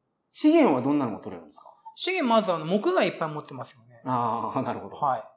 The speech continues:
Speaker 2: あと、なんだろう。<laughs> 勉強不足が露呈する。<laughs> すいません。<laughs> もっと勉強しればよかった。すいません。あと、なんだろうな。えー、
Speaker 1: メープルシロップじゃないですか。
Speaker 2: メープルシロップ。<laughs>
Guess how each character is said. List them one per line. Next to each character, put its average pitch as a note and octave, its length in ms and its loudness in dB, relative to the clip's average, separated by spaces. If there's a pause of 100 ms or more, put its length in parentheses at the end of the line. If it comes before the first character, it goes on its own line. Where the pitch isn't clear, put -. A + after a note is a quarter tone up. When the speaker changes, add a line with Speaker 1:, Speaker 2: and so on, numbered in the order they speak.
(420)
Speaker 2:
あ A#3 140 2
と、 D#3+ 1500 -2
な D#3+ 120 -4
ん D3+ 40 -10
だ C#3 80 -8
ろ A#2+ 140 -10 (340)
う。 - 20 -18
<laughs> - 0 -
勉 E3 140 -2
強 F#3 180 2
不 E3+ 100 -4
足 D#3+ 160 -8
が D3 80 -4
露 D3 120 -4
呈 D3 180 -4
す - 140 -14
る。 D3 100 -8
<laughs> - 120 -18 (540)
す A3+ 80 0
い G#3 40 4
ま C#4+ 100 8
せ A#3+ 180 2
ん。 - 100 -2 (480)
<laughs> - 600 2
も F3+ 80 -2
っ F3 40 -6
と F3 80 -6
勉 D#3+ 140 4
強 E3+ 100 0
し E3+ 100 -2
れ E3+ 80 0
ば - 0 -
よ D3+ 60 0
か C#3+ 60 -4
っ B2+ 40 -6
た。 B2+ 100 -10
す F3+ 80 -4
い - 20 0
ま D#3 100 -2
せ - 160 -8
ん。 E3 60 -10 (640)
あ F3 80 -8
と、 - 80 -10
な F3 160 -2
ん F3 100 -4
だ C3 80 -6
ろ A2+ 100 -12
う G#2+ 60 -18
な。 A#2+ 80 -14 (960)
え D3 180 -8
ー、 - 20 -4
Speaker 1:
メ C#4+ 120 8
ー C4 40 6
プ C#4 80 4
ル C4 80 8
シ A#3+ 80 2
ロ G3 100 6
ッ - 60 -2
プ A#2+ 80 -6
じ G#2+ 80 -6
ゃ - 40 -6
な - 80 -12
い - 20 -14
で - 40 -18
す G#3 40 -6
か。 A#3 60 -2
Speaker 2:
メ D4 60 2
ー - 20 -8
プ - 80 -4
ル D#5 120 -2
シ F4 100 6
ロ D#4 60 6
ッ - 40 0
プ。 - 80 -6
<laughs> - 40 6